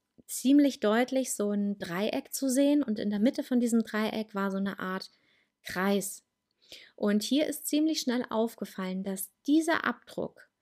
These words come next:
von den Kanus stammt. Denn vorne an der Spitze, wo die Kanus dann zusammengehen,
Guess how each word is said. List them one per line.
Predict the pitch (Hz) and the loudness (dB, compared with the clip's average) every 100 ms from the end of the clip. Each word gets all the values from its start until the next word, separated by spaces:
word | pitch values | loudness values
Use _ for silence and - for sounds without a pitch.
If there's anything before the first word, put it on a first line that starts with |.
| _ _ _ | _ _ _
von | - 208 | -2 0
den | 208 208 | 0 -2
Kanus | - 262 285 214 - | -6 -4 0 -2 -4
stammt. | - 170 170 - _ _ _ _ _ _ _ - | -10 -10 -10 -14 _ _ _ _ _ _ _ 0
Denn | 208 214 214 214 _ _ _ _ | 4 4 2 -2 _ _ _ _
vorne | - 277 285 254 226 220 | 2 4 6 2 0 -2
an | 214 | -2
der | 208 | -2
Spitze, | 202 - 302 - 208 | -4 -4 -4 -2 0
wo | 214 | 0
die | 214 | -2
Kanus | 247 254 247 | 2 4 4
dann | 254 202 | 0 -4
zusammengehen, | 208 202 240 262 233 208 214 269 311 | -2 0 4 6 6 4 4 2 0